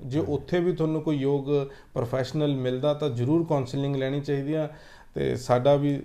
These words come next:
Speaker 1: ਤੁਸੀਂ ਕੰਟੈਕਟ ਡਿਟੇਲ ਦੇ ਸਕਦੇ ਹੋ
Speaker 2: ਹਾਂਜੀ,
Speaker 1: ਇਹਨਾਂ
Speaker 2: ਮੈਂ
Speaker 1: ਨੂੰ।
Speaker 2: ਸਭ ਦੇਵਾਂਗਾ ਜੀ, ਸਭ
Speaker 1: ਹਾਂ,
Speaker 2: ਦੇਵਾਂਗਾ।
Speaker 1: ਤਾਂ ਉਹ ਸਾਡੇ ਨਾਲ ਸੰਪਰਕ ਕਰਕੇ ਵੀ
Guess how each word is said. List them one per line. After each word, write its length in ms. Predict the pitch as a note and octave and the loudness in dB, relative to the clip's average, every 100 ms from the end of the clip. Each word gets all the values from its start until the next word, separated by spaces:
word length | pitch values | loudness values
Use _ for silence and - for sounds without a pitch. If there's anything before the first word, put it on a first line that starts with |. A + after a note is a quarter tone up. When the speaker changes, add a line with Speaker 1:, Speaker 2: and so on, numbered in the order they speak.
| - | -8
Speaker 1:
ਤੁਸੀਂ 240 | B2+ C#3 | -6 -4
ਕੰਟੈਕਟ 360 | C3 C3 B2+ C3 | -2 0 0 -2
ਡਿਟੇਲ 480 | C3+ C3 B2 C3 B2 | -2 -4 2 2 4
ਦੇ 140 | B2 | 2
ਸਕਦੇ 340 | B2 C3 B2+ C#3 | 4 2 2 2
ਹੋ 40 | |
Speaker 2:
ਹਾਂਜੀ, 140 | C#3 | 2
Speaker 1:
ਇਹਨਾਂ 120 | C#3+ D3 | 4 4
Speaker 2:
ਮੈਂ 60 | |
Speaker 1:
ਨੂੰ। 100 | C#3 | 4
Speaker 2:
ਸਭ 80 | D3 | 4
ਦੇਵਾਂਗਾ 340 | C3 B2 B2 | 2 2 2
ਜੀ, 80 | G2+ | -2
ਸਭ 100 | G2 | -2
Speaker 1:
ਹਾਂ, 160 | A2 A#2 | 0 0
Speaker 2:
ਦੇਵਾਂਗਾ। 140 | F2+ | 0
Speaker 1:
ਤਾਂ 100 | C3 | 0
ਉਹ 260 | C3 - D3 | 2 2 2
ਸਾਡੇ 300 | C#3 B2+ C#3 | 2 2 2
ਨਾਲ 180 | C#3+ C3+ | 0 0
ਸੰਪਰਕ 420 | C3 B2 C3+ B2+ | -2 0 0 2
ਕਰਕੇ 420 | C3 B2 D3 C#3+ | -2 -2 0 0
ਵੀ 340 | C3+ C#3+ D3+ | 0 0 0